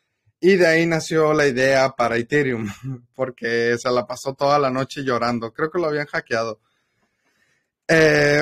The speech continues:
una historia muy peculiar y, y se la recomiendo mucho leerla, ¿no? Es una historia que él mismo cuenta.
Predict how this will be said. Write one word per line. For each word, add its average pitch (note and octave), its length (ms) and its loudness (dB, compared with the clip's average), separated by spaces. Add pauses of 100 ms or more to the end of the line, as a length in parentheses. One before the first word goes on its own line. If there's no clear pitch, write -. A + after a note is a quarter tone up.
una F#3+ 220 6
historia G3 300 4
muy F3+ 140 4
peculiar C#3+ 680 4
y, B2+ 600 0
y A#2+ 40 -2
se C3+ 120 -2
la C3 120 4
recomiendo C#3 480 -2
mucho D3 640 0
leerla, C3 640 2
¿no? C#3 300 -6
Es B2 140 -12
una C#3 120 -6
historia B2+ 580 -2
que B2+ 180 2
él C#3 120 2
mismo C3+ 380 -2
cuenta. B2 480 -4